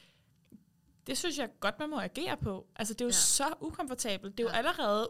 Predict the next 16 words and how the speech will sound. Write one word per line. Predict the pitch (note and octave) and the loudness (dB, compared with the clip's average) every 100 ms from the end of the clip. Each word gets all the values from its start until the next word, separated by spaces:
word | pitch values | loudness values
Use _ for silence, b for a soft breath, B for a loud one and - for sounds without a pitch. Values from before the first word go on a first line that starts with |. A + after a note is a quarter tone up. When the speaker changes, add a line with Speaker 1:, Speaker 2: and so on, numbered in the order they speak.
| - | -4
Speaker 1:
ude | C#4 D#4 D#4 | -2 0 2
af | |
ens | G3+ - | 0 -4
comfort | G#3 G#3 A#3 | -6 -8 -8
zone. | G3 F#3 | -8 0
Jeg | G#3+ C4 | 2 2
er | G#3+ | 0
ekstremt | - A3 A3+ F3+ - - - | -2 2 2 0 -12 -18 -6
anxiety-ridden, | G#3 F#3 F3+ F#3+ G#3 F#3 F3+ | -4 -2 -2 -2 -2 -6 -6
når | F3+ | -2
jeg | F3+ G3+ | 0 0
tager | G#3+ F#3 | -2 -6
i | |
fitness. | F#3 F3 G3 | -6 -8 -6
Altså, | |
jeg | - | -6